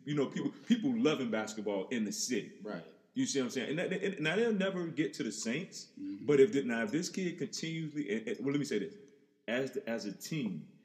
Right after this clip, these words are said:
Speaker 1: if the Pels do what they have to do as a team,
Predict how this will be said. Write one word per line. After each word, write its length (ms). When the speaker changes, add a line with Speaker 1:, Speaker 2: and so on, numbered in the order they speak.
Speaker 1:
if 120
the 80
Pels 480
do 140
what 160
they 100
have 200
to 60
do 360
as 180
a 60
team, 480